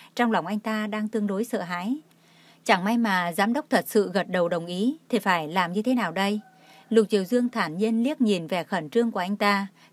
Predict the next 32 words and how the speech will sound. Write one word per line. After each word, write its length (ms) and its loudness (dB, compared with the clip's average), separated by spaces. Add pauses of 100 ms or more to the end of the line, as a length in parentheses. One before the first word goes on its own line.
trong 140 0
đôi 100 -2
mắt 240 -4
đen 300 -2
láy 280 -4
chợt 180 -4
lóe 200 -4
sáng, 360 -2 (280)
khóe 180 -2
miệng 320 0
mơ 160 -2
hồ 280 0
cong 160 -4
lên. 280 0 (560)
"Thanh 160 -4
Chiêu, 360 0 (480)
anh 160 2
thấy 400 0 (200)
thử 160 2
có 120 0
thể 200 0
thương 240 2
lượng 200 2
với 120 -2
ông 160 0
già 360 0 (220)
về 180 4
đề 140 0
nghị 180 0
này 220 -2
của 80 -2
em." 300 0